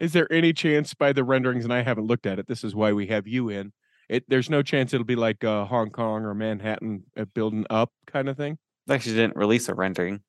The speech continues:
Speaker 2: Um,
Speaker 1: Hmm.
Speaker 2: they said it was just two stories, eighteen thousand square foot. So if you know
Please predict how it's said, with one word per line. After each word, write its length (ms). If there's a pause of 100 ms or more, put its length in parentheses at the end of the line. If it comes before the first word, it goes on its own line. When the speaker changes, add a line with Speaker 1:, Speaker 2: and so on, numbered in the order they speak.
(140)
Speaker 2:
Um, 300
Speaker 1:
Hmm. 40
Speaker 2:
they 100
said 140
it 60
was 100
just 200
two 180
stories, 580
eighteen 200
thousand 260
square 160
foot. 240
So 240
if 160
you 80
know 280